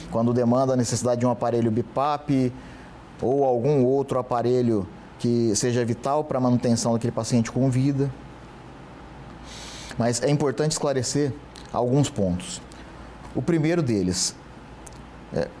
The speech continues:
cuidador. Nós somos muito procurados porque na casa tem uma pessoa acamada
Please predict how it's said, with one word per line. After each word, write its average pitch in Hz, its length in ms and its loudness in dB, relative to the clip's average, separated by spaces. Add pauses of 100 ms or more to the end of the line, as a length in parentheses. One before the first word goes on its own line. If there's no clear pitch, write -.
(120)
cuidador. 139 600 2
Nós 120 180 2
somos 143 220 0
muito 185 220 4
procurados 135 760 -2 (380)
porque 127 300 2
na 139 140 0
casa 147 420 0
tem 139 160 0
uma 135 120 2
pessoa 131 360 0
acamada 147 680 0